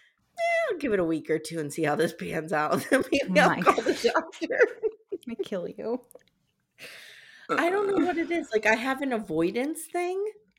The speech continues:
Speaker 1: with the
Speaker 2: You
Speaker 1: doctor and
Speaker 2: really do.
Speaker 1: hospitals. I really do. Like, if I could just figure it out, I wanna figure it out.
Speaker 2: I know.
Speaker 1: And if I have to go to the hospital, then I'll go to the hospital or the doctor, whatever.
Speaker 2: Right.
Speaker 1: But I don't know. I have this,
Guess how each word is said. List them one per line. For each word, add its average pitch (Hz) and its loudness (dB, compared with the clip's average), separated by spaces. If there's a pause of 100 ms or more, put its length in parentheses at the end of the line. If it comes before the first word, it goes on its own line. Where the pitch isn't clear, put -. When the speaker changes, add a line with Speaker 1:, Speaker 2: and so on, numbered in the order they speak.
(200)
Speaker 1:
with 320 -4
the - -4
Speaker 2:
You 254 -6
Speaker 1:
doctor 277 2
and 320 4
Speaker 2:
really 302 4
do. 247 4
Speaker 1:
hospitals. 175 2 (300)
I 214 -2
really 254 0
do. 214 -4 (540)
Like, 214 2
if 220 0
I 226 2
could 247 -4
just 277 -4
figure 262 0
it 240 2
out, 226 4
I 175 2
wanna 190 0
figure 190 2
it 170 4
out. 127 -2 (320)
Speaker 2:
I 180 -2
know. 147 2
Speaker 1:
And 190 2
if 185 -2
I 190 2
have 233 -2
to 247 -12
go 226 -2
to 220 2
the 208 -2
hospital, 190 -4
then 175 2
I'll 170 0
go 170 -2
to 165 2
the 151 0
hospital 151 -2
or 180 4
the 156 -2
doctor, - -4
whatever. 151 -4 (120)
Speaker 2:
Right. 147 -8 (480)
Speaker 1:
But 175 0 (120)
I 220 -6
don't 240 -4
know. 226 -2
I 202 -2
have 208 -8
this, 202 -4